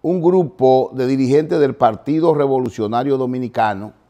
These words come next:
que se han denominado Corriente Renovadora equivocadamente,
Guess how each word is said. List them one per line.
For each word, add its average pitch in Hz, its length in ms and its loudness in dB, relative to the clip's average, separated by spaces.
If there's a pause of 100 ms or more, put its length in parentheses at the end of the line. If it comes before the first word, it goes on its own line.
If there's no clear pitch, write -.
(560)
que 139 180 4
se 143 200 2
han 156 160 8
denominado 170 800 4
Corriente 151 760 2
Renovadora 147 760 4
equivocadamente, 131 1300 0